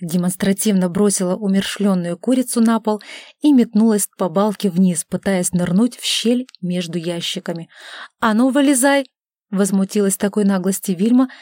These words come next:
решительно заходя в курятник. За её спиной горестно всхлипнула соседка, но предпочла остаться на пороге.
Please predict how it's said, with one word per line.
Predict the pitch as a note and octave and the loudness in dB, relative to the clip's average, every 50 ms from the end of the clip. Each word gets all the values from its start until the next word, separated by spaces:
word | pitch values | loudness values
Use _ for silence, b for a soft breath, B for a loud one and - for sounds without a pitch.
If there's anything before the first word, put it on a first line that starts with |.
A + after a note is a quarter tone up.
| B B B | B B B
решительно | A#3 C4 C4+ - - G3+ F#3+ - G#3 G#3 G#3+ | -2 -2 -2 0 0 -2 -2 0 -2 -2 0
заходя | F#3 F#3+ - - F3+ D#3 F3 F3 | 0 -2 -4 -4 -6 -6 -6 -6
в | - - | -6 -4
курятник. | - G3+ F#3+ F3+ F3 F3 - F3 E3+ - B B B B B B B B B B B B _ | -2 -2 -2 -2 -4 -6 -8 -10 -12 -12 B B B B B B B B B B B B _
За | F#3+ F3+ G#3 | -2 0 0
её | G#3+ A#3 A3+ C4+ C#4 | 0 0 0 -2 -2
спиной | C4 - - A3+ A3 A3+ B3 A#3+ | -4 -2 -2 0 2 2 2 2
горестно | F#3+ E3+ F#3 A3 A#3+ B3 A#3 - - G#3 | 0 0 0 0 2 0 0 -2 -4 -4
всхлипнула | G3 - - - F#3 F#3+ F#3+ - F#3 F#3 F#3 G3 | -4 -4 -4 -2 -2 -2 0 0 0 0 0 0
соседка, | - G#3+ G3+ F#3+ - - F#3+ F3 - - - F3+ B B B B B B B | 0 -2 -2 -4 -2 -4 -4 -4 -4 -6 -8 -10 B B B B B B B
но | G#3+ G#3 G#3+ G3+ | 0 0 0 0
предпочла | - - G3 F#3+ - _ F#3+ F3 - - - - G#3+ B3 C#4 - _ - | -2 -2 -4 -4 -4 _ -4 -4 -4 -4 -4 -4 -4 -4 -4 -6 _ -6
остаться | G3 F3+ - - F#3 F3 F3 - - F#3 | -4 -4 -4 -4 -6 -6 -6 -4 -4 -4
на | F3+ F3+ | -4 -2
пороге. | - F#3+ F3+ F#3 E3+ E3+ D#3 C#3+ F3 | -2 -4 -4 -4 -6 -8 -10 -12 -14